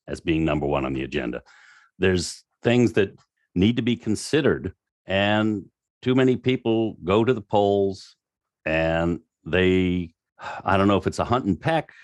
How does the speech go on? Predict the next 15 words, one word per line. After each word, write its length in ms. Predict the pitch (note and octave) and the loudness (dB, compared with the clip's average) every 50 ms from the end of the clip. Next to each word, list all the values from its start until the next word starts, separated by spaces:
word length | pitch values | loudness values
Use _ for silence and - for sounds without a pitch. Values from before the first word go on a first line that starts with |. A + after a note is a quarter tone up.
| - - - | -20 -10 -6
or 300 | E2 E2+ E2+ E2+ E2+ E2 | -4 -2 0 0 0 0
it's 140 | D#2+ - - | -2 -2 -2
a, 200 | E2 D#2+ D#2 C2+ - _ _ - _ - | -2 -2 -2 -4 -10 _ _ -20 _ -12
a 100 | D2+ D2 | -10 -10
blind 560 | C#2+ C#2+ D#2+ F#2+ G2+ G#2+ A2 G#2+ G#2+ G2+ F#2+ - - _ _ _ G2+ F2+ | -8 -2 0 2 2 4 4 4 4 4 2 0 -4 _ _ _ -14 -4
dive 640 | F2 G#2+ G#2 A2 A#2 A#2+ A#2+ B2 A#2+ A2+ G2 F2 D#2+ | 0 2 2 4 4 2 2 2 0 -2 -4 -4 -2
down 320 | G#2+ G#2+ A2 A2+ A#2+ A#2 | -2 0 2 2 0 0
on 380 | A2 F2+ G#2 G#2+ A2 A2+ A2 F#2 | -2 -4 -4 -4 -4 -6 -6 -6
with 120 | G2 F#2+ | -6 -6
the 80 | F#2 E2+ | -6 -4
pencil 420 | - A#2 A2+ A2+ A2+ - A2+ G#2+ G#2 | -2 0 0 0 0 0 0 0 2
onto 240 | G#2 G#2+ G2 G2 | 0 0 0 0
the, 260 | F#2 F2+ F2 F2 E2 E2 D#2 | 0 0 0 -2 -2 -4 -6
the 80 | D#2+ | -4
ballot, 380 | D#2+ E2+ G2+ A2 C3 D#3 E3 | -2 0 2 2 2 2 0